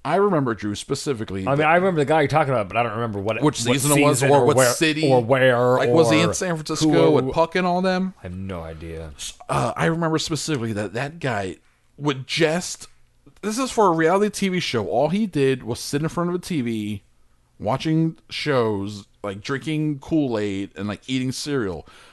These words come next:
Speaker 1: Uh, and he was completely uninteresting in that way. And j-,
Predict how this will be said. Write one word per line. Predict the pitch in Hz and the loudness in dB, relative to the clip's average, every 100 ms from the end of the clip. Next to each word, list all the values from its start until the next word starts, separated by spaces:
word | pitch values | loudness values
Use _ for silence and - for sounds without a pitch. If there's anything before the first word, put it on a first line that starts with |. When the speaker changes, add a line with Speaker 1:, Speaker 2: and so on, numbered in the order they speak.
| _ - | _ -8
Speaker 1:
Uh, | 92 95 90 | -6 -6 -6
and | 104 110 | -8 -6
he | 110 | -4
was | 117 - | -6 -8
completely | 120 - 160 180 190 185 214 - 131 | -12 -8 -8 -6 -6 -6 -8 -8 -4
uninteresting | 151 208 147 135 - 113 | -4 -4 -8 -6 -6 -4
in | 117 | -4
that | 135 - | -4 -6
way. | 113 90 85 - - - - | -6 -6 -8 -16 -20 -20 -16
And | - 123 120 117 - - | -8 -8 -8 -12 -18 -16
j-, | 156 | -14